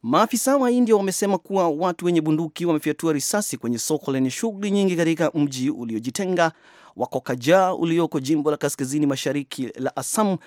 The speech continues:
na kuua takriban watu kumi na wawili. Maafisa wanasema kuwa watu wengine kumi na tano wamejeruhiwa kwenye shambulizi leo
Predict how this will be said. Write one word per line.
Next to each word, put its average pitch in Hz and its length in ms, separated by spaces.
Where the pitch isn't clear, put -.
na - 100
kuua 156 280
takriban 147 680
watu 127 520
kumi 113 480
na 95 140
wawili. 110 500
Maafisa 135 380
wanasema 151 380
kuwa 156 200
watu 147 180
wengine 151 240
kumi 156 140
na 147 100
tano 156 260
wamejeruhiwa 147 600
kwenye 139 340
shambulizi 151 580
leo 180 260